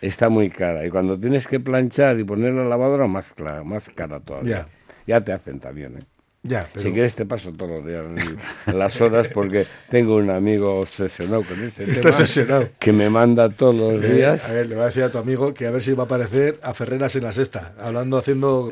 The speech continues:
Speaker 2: minuto y resultado con el precio de la, de la luz. Hombre, por favor, para un poquito, que ¿cuántos megavatios consumes tú al día?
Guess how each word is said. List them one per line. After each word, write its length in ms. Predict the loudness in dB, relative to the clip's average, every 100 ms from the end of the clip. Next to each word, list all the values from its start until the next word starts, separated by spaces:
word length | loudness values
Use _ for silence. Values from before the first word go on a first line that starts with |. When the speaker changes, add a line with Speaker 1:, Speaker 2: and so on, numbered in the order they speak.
| -4
Speaker 2:
minuto 340 | -2 0 -2
y 40 | -2
resultado 500 | -2 0 4 4 4
con 140 | 2
el 100 | 0
precio 260 | 0 2 4
de 100 | 4
la, 320 | 2 0 -4 -2 -2 0
de 120 | 2
la 80 | 4
luz. 260 | 6 6 4
Hombre, 240 | 2 2
por 140 | 0 -2
favor, 400 | 0 4 4 4
para 180 | 0 0
un 60 |
poquito, 420 | -2 -4 0 -2
que 120 | -2 2
¿cuántos 280 | 2 4 2
megavatios 480 | 6 8 6 4
consumes 400 | 2 0 2 2
tú 60 | 4
al 120 | 4
día? 320 | 4 2 -2